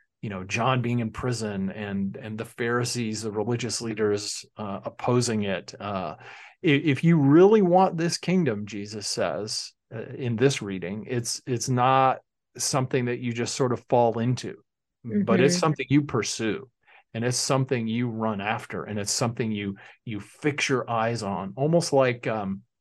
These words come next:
Speaker 1: an image from an old Christian classic book called Pilgrim's Progress, written, uh, back in the sixteen hundreds. And it's this allegory of, uh, someone,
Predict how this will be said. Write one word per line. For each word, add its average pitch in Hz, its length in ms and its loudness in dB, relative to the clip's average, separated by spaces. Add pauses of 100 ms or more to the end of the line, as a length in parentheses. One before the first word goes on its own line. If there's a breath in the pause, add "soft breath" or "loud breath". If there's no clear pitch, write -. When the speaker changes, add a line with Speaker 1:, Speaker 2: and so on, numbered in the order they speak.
(240)
Speaker 1:
an 131 140 -6
image 143 280 4
from 127 160 2
an 113 60 -4
old 123 320 0
Christian 135 380 -4
classic 113 440 -6
book 113 280 -6
called 101 340 -4 (160)
Pilgrim's 131 460 0
Progress, 107 760 -4 (880)
written, 117 440 -2
uh, 110 180 -2
back 107 220 -4
in 110 60 -4
the 110 40 -2
sixteen 117 460 -4
hundreds. 98 480 -6
And 107 100 -4
it's 104 140 -4
this - 240 -4 (500 loud breath)
allegory 110 920 0
of, 101 480 -4
uh, 98 260 -8
someone, 117 560 0